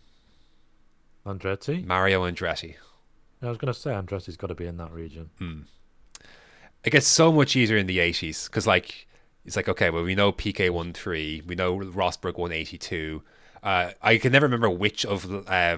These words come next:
Speaker 2: Prost titles took place and when.
Speaker 1: Yeah,
Speaker 2: Um,
Speaker 1: like, like, goes, go, all goes, all my title knowledge goes out of the window after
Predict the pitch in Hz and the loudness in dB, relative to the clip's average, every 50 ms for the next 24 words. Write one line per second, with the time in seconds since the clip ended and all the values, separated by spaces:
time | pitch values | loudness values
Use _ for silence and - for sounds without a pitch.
0 | - - - - 98 95 95 - - - - 98 95 - 107 104 101 - - - | -4 -6 -2 0 0 0 0 -2 -6 -4 -2 -2 -2 -2 -2 -4 -4 -4 -6 -6
1 | - 101 - - - 104 101 113 113 - - - - 104 92 92 90 92 90 95 | -6 -6 -4 -2 0 2 2 2 0 -4 -8 -8 -8 -8 -6 -4 -2 0 2 2
2 | 101 123 135 131 - - 85 87 85 82 82 82 85 90 92 95 95 92 90 87 | 2 0 -4 -8 -10 -10 -8 -6 -6 -6 -6 -6 -6 -4 -2 0 2 2 2 2
3 | 87 87 87 85 85 82 80 80 78 - - - - - 90 85 82 - - - | 0 -2 -6 -8 -8 -8 -8 -8 -8 -10 -12 -14 -8 -8 -8 -6 -8 -10 -12 -10
4 | 82 80 82 85 - - 104 95 90 92 90 90 90 107 104 110 113 110 107 101 | -8 -8 -8 -6 -4 -2 -2 -2 0 0 0 0 -2 -4 -4 -2 0 0 2 0
5 | 98 - - - 95 92 87 90 90 87 85 82 - - 92 90 87 - 87 82 | 0 0 -2 -2 -2 0 0 -2 -2 -2 -2 -4 -4 -2 0 0 0 0 -2 -2
6 | 82 82 87 85 85 85 80 80 80 82 - - - 87 76 | -2 -4 -4 -4 -4 -2 -2 -2 -4 -4 -4 -2 -2 -2 -2